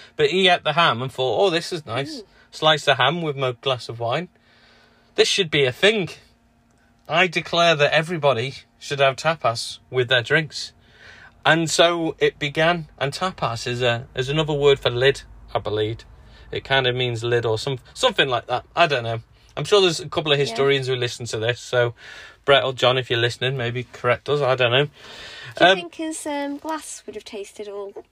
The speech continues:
Speaker 2: hammy?
Speaker 1: Hammy. <laughs> Um,
Speaker 2: I guess if he ate the ham anyway.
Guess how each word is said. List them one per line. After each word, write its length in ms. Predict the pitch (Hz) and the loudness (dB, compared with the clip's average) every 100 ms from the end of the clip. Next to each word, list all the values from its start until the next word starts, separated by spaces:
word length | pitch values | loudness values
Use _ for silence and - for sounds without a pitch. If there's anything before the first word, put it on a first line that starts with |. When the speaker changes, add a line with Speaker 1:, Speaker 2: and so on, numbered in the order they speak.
| _ - - | _ -20 -14
Speaker 2:
hammy? 340 | 262 208 170 - | -10 -8 -10 0
Speaker 1:
Hammy. 360 | 175 180 139 123 - - - | 0 2 0 -2 -6 -6 -2
<laughs> 120 | 220 185 _ _ _ | -2 -2 _ _ _
Um, 320 | 165 190 202 185 | -2 2 2 0
Speaker 2:
I 40 | |
guess 220 | 226 - | -2 -4
if 80 | 233 | -4
he 140 | 202 196 | -6 -6
ate 140 | 165 | -8
the 80 | 180 | -12
ham 200 | 190 190 | -10 -8
anyway. 460 | 190 196 151 180 | -6 -6 -8 -12